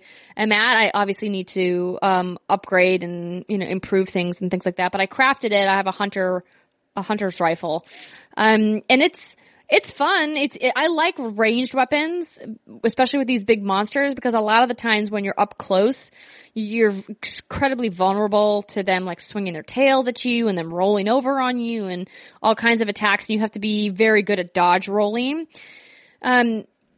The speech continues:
really getting used to swapping between the fixed camera and the non-fixed camera has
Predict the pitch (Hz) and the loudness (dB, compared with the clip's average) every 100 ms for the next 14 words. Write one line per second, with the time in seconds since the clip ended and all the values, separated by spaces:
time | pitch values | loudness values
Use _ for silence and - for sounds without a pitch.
0 | _ 240 294 359 320 320 269 240 262 277 | _ -2 0 2 2 2 2 2 0 0
1 | - 262 262 247 240 233 208 220 - 240 | -2 -2 0 0 0 -2 -4 -8 -6 2
2 | 233 226 247 233 - 240 208 - - - | 2 2 2 0 0 0 0 -2 -6 -6
3 | - 247 233 233 233 233 226 220 202 202 | -6 0 2 2 2 4 2 0 -2 0
4 | 185 180 180 175 180 202 202 208 226 247 | 2 2 2 0 -2 -2 2 2 2 -2
5 | - - 254 240 247 254 254 226 202 196 | -4 0 2 2 2 2 2 2 2 0